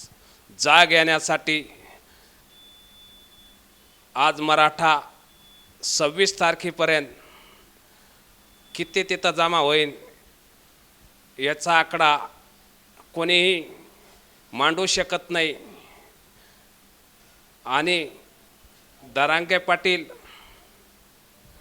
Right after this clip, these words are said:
यांचे जे कर्तृत्व आहे, मंत्र्याच्या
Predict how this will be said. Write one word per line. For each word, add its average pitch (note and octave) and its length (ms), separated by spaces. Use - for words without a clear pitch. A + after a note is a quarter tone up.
यांचे D#3+ 840
जे E3+ 120
कर्तृत्व G#3 600
आहे, E3 280
मंत्र्याच्या F3+ 800